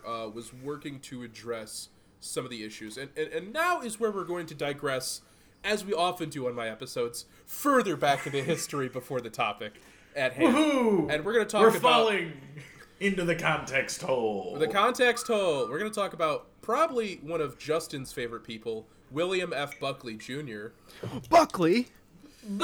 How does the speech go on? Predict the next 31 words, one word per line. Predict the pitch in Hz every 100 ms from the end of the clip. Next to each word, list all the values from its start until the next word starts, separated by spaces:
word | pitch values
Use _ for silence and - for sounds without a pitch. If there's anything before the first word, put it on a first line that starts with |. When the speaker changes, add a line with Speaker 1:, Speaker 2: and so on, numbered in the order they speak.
| 392
Speaker 2:
Buckley! | -
Speaker 3:
talk | 269 294
about | 302 220 170
Buckley? | 196 262 330 392 381
Speaker 1:
We're | 151 160
gonna |
talk | 165 170 160
about | 156 147
the | 143
Buck. | 147 131 120 - - -
Uh, | 113 120 120 120
Speaker 3:
Oh, | 139 156 113 107
the | 113 127 -
Buck | 139 143
Speaker 2:
Love | 110
it. | 107
Speaker 3:
stops | 127 117 - -
Speaker 1:
we're, | 131
Speaker 3:
here. | 160
Speaker 1:
we're | 160
gonna | 160
talk | 156 151 131
about | 127 127 127 -
that | 127 120 117 -
<laughs> | - - -
fucking | - 147 131 120
pedophile. | 110 113 107 104 107 107 - - - -
Speaker 3:
That | 101 185
Speaker 2:
Oh, |
yeah. |
Speaker 3:
fucking | 139